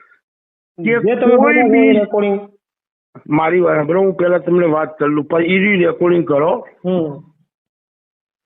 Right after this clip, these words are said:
Speaker 1: કોઈ બી સમાજનું ગરીબના પૈસા લૂંટાય નહીં. અંધશ્રદ્ધા, અંધશ્રદ્ધામાં લોકોને ભેળવી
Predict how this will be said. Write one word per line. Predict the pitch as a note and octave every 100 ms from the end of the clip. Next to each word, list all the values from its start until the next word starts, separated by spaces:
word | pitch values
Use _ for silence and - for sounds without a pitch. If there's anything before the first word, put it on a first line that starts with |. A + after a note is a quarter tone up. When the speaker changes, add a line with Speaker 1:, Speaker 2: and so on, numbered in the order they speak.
| _ _ _ _ _ _ _ _ -
Speaker 1:
કોઈ | F#3+ A3 B3
બી | G#3 G#3 A3 A3 G3+ -
સમાજનું | F3+ E3 E3+ E3+ E3 F3 F3 E3
ગરીબના | B2+ C#3+ D3 F#3+ E3+ F3 E3+
પૈસા | D#3 C#3+ C#3+ C#3 D3 D3
લૂંટાય | C#3 A#2+ - C3 C3+
નહીં. | B2+ D3+ C#3+ A#2
અંધશ્રદ્ધા, | - E3+ G3+ G3+ E3 E3+ D3+ B2+ C#3+ D#3 D3+ - - _ _ _ _ _ _ _ _ _ _ _ _ _ _ _ _ _ _
અંધશ્રદ્ધામાં | D#3+ A3 G3 F3 E3+ C#3+ F3 F#3+ G3
લોકોને | F3+ E3+ F3+ F3+ F#3 F#3
ભેળવી | A#2+ C#3+ D3+ F#3+ G3+ C#3+